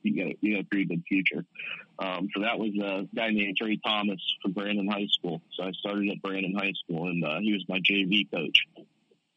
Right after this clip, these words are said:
Great guy. I actually still talk to him today. Um, so, you know, wh-, whatever, went through, went through, uh, you know, high school at Brandon the first three years. I had some really, really good luck, great coaches the first two years. And, uh, I think I kicked,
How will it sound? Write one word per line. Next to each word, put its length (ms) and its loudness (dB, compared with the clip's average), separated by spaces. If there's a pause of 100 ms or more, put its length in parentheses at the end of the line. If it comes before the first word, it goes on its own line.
(160)
Great 280 2
guy. 260 2
I 120 0
actually 300 0
still 200 -4
talk 280 -4
to 100 -2
him 160 0
today. 400 -2 (540)
Um, 520 -2
so, 120 -2
you 160 2
know, 240 0
wh-, 120 -8
whatever, 400 0
went 220 -2
through, 400 0
went 220 2
through, 340 2
uh, 300 0 (160)
you 120 0
know, 160 0
high 200 0
school 240 0
at 100 -2
Brandon 480 2
the 140 -2 (100)
first 300 -2
three 220 4
years. 440 2
I 40 -2
had 120 -2
some 260 -2
really, 280 0
really 220 2
good 220 -2
luck, 220 0 (100)
great 300 -4
coaches 340 0
the 160 -4
first 280 -4
two 80 2
years. 440 2 (720)
And, 400 -2
uh, 100 -2
I 100 -2
think 160 -2
I 80 -2
kicked, 240 -4